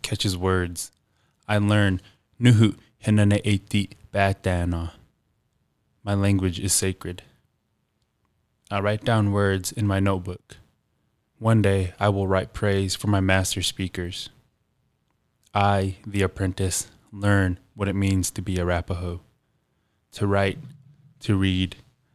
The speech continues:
to hold language in my mouth. Listen to spirit become happy and fearful. To use,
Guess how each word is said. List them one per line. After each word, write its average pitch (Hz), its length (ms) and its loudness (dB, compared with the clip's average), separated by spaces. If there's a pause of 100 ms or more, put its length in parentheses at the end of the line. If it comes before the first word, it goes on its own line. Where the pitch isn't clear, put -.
(140)
to 107 140 -2
hold 98 240 -2
language 95 380 -2
in 90 40 -2
my 87 140 -4
mouth. 85 340 -8 (1400)
Listen 110 320 0
to 101 140 -2
spirit 101 420 -2
become 98 280 -2
happy 98 440 -2
and 92 200 -2
fearful. - 580 -6 (1160)
To 117 120 -4
use, 101 680 -2